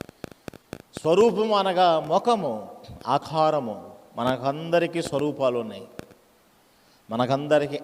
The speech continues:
ఆకారాలు ఉన్నాయి, మనందరికీ పేర్లు ఉన్నాయి. పక్షులకు పేర్లు ఉన్నాయి, జంతువులకి పేర్లు ఉన్నాయి, మనుషులకు పేర్లు ఉన్నాయి, ఆకారము లేని ప్రకృతికి కూడా పేర్లు ఉన్నాయి.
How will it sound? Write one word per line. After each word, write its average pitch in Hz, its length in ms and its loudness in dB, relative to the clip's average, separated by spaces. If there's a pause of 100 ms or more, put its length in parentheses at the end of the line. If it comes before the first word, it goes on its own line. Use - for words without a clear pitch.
(120)
ఆకారాలు 139 600 0
ఉన్నాయి, 110 280 -8 (1120)
మనందరికీ 135 560 2
పేర్లు 135 520 0
ఉన్నాయి. 104 280 -8 (1500)
పక్షులకు 185 500 0
పేర్లు 151 400 0
ఉన్నాయి, 127 220 -4
జంతువులకి 151 680 -2
పేర్లు 131 360 -2
ఉన్నాయి, 113 200 -6
మనుషులకు 135 680 -2
పేర్లు 123 360 -2
ఉన్నాయి, 101 260 -10 (1300)
ఆకారము 185 720 6
లేని 190 260 2
ప్రకృతికి 190 720 4
కూడా 196 200 4
పేర్లు 135 420 0
ఉన్నాయి. 101 360 -10